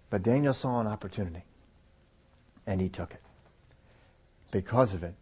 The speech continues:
he rose to heights. Oh boy, I tell you, he's one of,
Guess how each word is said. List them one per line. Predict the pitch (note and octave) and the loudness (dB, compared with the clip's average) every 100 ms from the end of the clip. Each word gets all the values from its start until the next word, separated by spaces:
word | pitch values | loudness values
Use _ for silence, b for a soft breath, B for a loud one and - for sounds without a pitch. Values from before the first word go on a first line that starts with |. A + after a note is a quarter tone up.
| - - - | -20 -14 2
he | A#2+ B2+ C3 | 6 8 8
rose | B2 G#2 A#2+ A#2 A#2+ A#2+ A#2 | 4 6 6 6 6 2 -2
to | - F#2+ | -4 -4
heights. | - B2 B2+ - - - - - _ _ _ - - - - - - - - - - - - | 2 4 4 -4 -16 -16 -20 -20 _ _ _ -20 -20 -20 -20 -20 -20 -20 -20 -20 -20 -18 -2
Oh | A2+ G#2+ F#2+ | 2 4 4
boy, | F2+ F#2+ | 4 2
I | F2 | 2
tell | G2 | 0
you, | F#2 | 6
he's | C#3 A#2 | 6 8
one | A#2+ | 4
of, | A2+ | 4